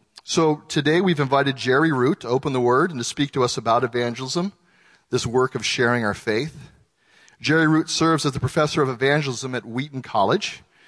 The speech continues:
and is the director of Wheaton Evangelism Initiative at the Billy Graham Center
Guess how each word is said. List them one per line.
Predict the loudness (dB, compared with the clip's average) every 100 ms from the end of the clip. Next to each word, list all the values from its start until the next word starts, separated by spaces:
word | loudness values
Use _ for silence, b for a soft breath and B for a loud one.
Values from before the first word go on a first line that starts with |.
| b b b b
and | -6
is | -4
the | 0
director | 2 2 2 0
of | 0 -2
Wheaton | -4 -2 -2
Evangelism | -4 -2 -4 -6 -8 -8 -6
Initiative | -2 0 0 -2 -2 -4
at | -8
the | -6
Billy | 0 0
Graham | 2 2 2
Center | 0 0 2 0